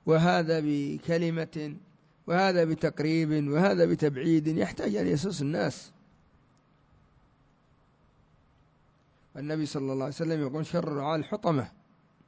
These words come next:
والنبي صلى الله عليه وسلم يقول: "اللهم من ولي من أمر أمتي شيئاً فشق عليهم فشق عليه،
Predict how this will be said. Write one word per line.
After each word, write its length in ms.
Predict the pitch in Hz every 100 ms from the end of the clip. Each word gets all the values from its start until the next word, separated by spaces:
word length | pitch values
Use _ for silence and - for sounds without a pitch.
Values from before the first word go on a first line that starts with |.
| _ _ _ _ _ _ _ _ _ _ 127
والنبي 320 | 147 165 151
صلى 240 | 160 151
الله 120 | 143
عليه 100 | 143
وسلم 240 | 170 143 143
يقول: 240 | 139 156
"اللهم 240 | 151 147 147
من 340 | 139 135 131
ولي 260 | 147 147 135
من 120 | 131
أمر 240 | 143 139
أمتي 320 | 143 143 143
شيئاً 220 | 135 147 135
فشق 340 | 131 160 151
عليهم 220 | 151 156
فشق 340 | 143 - - 160
عليه، 300 | 151 170